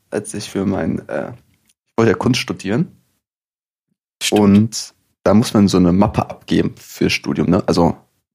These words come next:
Speaker 1: um, äh, da eingeschrieben zu werden, muss man eine Kunstmappe machen mit irgendwie zwanzig, fünfundzwanzig, äh, eigenen Werken drin. Und die sagen dann, das ist gut oder scheiße und wirst genommen oder nicht.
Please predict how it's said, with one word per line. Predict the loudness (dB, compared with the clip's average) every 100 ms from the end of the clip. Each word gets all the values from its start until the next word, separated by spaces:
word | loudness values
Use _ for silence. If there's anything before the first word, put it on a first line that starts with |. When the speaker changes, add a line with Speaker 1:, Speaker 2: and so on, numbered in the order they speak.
| -2
Speaker 1:
um, | 2 2
äh, | 0 -4 -4
da | -2 -2 -2 -10 -20 _
eingeschrieben | -2 2 2 2 0
zu | 0
werden, | 0 0
muss | 0
man | -2
eine | -2
Kunstmappe | -2 -2 0 0 0 0 -2
machen | -2 2
mit | 2 2
irgendwie | -2 -2
zwanzig, | -2 -2 -2 -2
fünfundzwanzig, | 0 0 0 -4 -8 -2
äh, | 0 0
eigenen | 0 0 0 0
Werken | -2 -4 -8
drin. | -2 0 0 -6 -20 -20 -12
Und | -2 2 2 0 -2
die | -2
sagen | 0 2 2
dann, | 2 -2
das | -6
ist | -6
gut | 2 4
oder | 4 2
scheiße | 0 0 0 2
und | 0 0
wirst | -4 -4
genommen | -2 0 0
oder | -4
nicht. | -4 -8